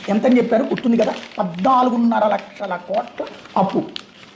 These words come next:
ఈనాడు, ఆంధ్రజ్యోతి కూడా బ్యానర్ హెడ్డింగ్లు పెట్టాయి కదా, పద్నాలుగున్నర లక్షల కోట్ల రూపాయల అప్పు అని. నిజమే కదా?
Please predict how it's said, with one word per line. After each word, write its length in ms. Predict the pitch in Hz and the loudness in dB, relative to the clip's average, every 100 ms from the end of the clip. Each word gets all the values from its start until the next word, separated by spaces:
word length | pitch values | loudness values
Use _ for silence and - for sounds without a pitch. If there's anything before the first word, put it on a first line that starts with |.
| - - | -12 0
ఈనాడు, 300 | 185 240 247 | 4 4 4
ఆంధ్రజ్యోతి 460 | 247 240 233 247 240 | 4 4 2 0 0
కూడా 140 | 254 | 0
బ్యానర్ 360 | 165 185 240 247 | 0 2 2 2
హెడ్డింగ్లు 300 | 240 226 226 | 0 -2 -2
పెట్టాయి 260 | 226 226 | -2 -2
కదా, 100 | 226 | -6
పద్నాలుగున్నర 1000 | - 180 156 185 247 247 233 233 220 208 | -6 -8 -6 0 2 4 2 0 0 2
లక్షల 480 | 208 202 - 196 160 - | 0 -4 -10 -10 -8 -2
కోట్ల 280 | 220 233 233 | -2 0 -2
రూపాయల 300 | 214 202 202 208 | 0 0 0 0
అప్పు 220 | 190 - | -2 -2
అని. 240 | - 240 - - - - - | -2 -2 -10 -20 -20 -12 0
నిజమే 220 | 196 247 | 4 4
కదా? 180 | 220 208 | 4 2